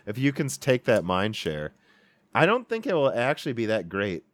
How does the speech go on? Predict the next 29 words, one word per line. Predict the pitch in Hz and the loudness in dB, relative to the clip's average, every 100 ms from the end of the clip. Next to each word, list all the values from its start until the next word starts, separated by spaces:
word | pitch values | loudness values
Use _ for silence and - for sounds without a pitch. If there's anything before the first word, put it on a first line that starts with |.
| _ - | _ -10
for | 95 90 85 85 | -4 -2 -4 -4
most | 87 87 - | -6 -8 -8
peop-, | 127 120 _ | -10 -10 _
for, | - 131 - | 0 2 2
for, | - 131 117 | 0 0 0
for, | - 127 - | 0 -2 -2
<laughs> | 127 | -8
I'm | 104 | -8
sorry, | 107 95 78 - - - | -4 -2 -2 -4 -16 -2
for | 151 151 | 2 2
even | 165 170 175 170 | 2 0 2 -2
most | 139 131 135 - | -2 -2 -2 -6
people | 139 127 127 | -10 -10 -8
that | 113 92 | -8 -6
might | 101 101 | -4 -6
want | 76 92 90 87 | -6 -8 -8 -8
a | |
lot | 80 82 | -8 -8
of | 87 | -12
cores. | - 82 78 80 | -10 -10 -10 -12
I | 80 | -14
think | 85 | -16
the | 85 | -18
sixty-four | - 90 - 80 _ 80 78 | -18 -18 -18 -20 _ -14 -12
is | 76 - | -14 -16
gonna | 85 80 | -16 -16
be | 76 73 | -16 -16
almost | 85 82 78 76 | -14 -14 -16 -16
useless. | 78 - 71 - | -18 -18 -20 -20